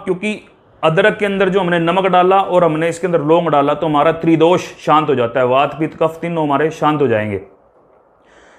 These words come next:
ये दोस्तों हमने सारे के सारे आपको घरेलू उपाय बताए। और दोस्तों, इसके अंदर अगर हम आयुर्वेदिक दृष्टिकोण की बात करें, क्योंकि जैसे मैं आयुर्वेदिक डॉक्टर हूं, तो हमारा लास्ट तो वही बनता है कि हम आयुर्वेदिक से कैसे लोगों को ठीक करें। त्रिभुवन कीर्ति रस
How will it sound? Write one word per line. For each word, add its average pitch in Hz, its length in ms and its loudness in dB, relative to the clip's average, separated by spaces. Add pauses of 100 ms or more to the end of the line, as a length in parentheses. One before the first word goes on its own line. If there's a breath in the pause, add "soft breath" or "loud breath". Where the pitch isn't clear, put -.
(100)
ये 170 180 6
दोस्तों 202 360 0
हमने 185 180 -4
सारे 175 240 0
के 170 80 -6
सारे 165 200 -2
आपको 165 260 -2
घरेलू 147 320 0
उपाय 139 220 2
बताए। 143 320 0 (500 loud breath)
और 202 180 4
दोस्तों, 202 360 2
इसके 190 180 -4
अंदर 196 200 2
अगर 196 180 2
हम 175 220 -2
आयुर्वेदिक 196 640 2
दृष्टिकोण 185 540 -4
की 185 80 -6
बात 170 220 0
करें, 165 220 0
क्योंकि 151 180 -4
जैसे 160 260 0
मैं 175 100 -2
आयुर्वेदिक 160 380 0
डॉक्टर 156 260 -2
हूं, 160 200 0
तो 151 140 -2
हमारा 151 680 0
लास्ट 143 440 0
तो 165 80 -2
वही 170 160 0
बनता 151 280 -2
है 151 80 0
कि 156 80 -4
हम 147 240 -6
आयुर्वेदिक 170 440 2
से - 140 -6
कैसे 175 320 0
लोगों 175 240 2
को 160 60 2
ठीक 143 200 -8
करें। 113 180 -4 (680 soft breath)
त्रिभुवन 208 440 4
कीर्ति 202 380 -2
रस 170 380 0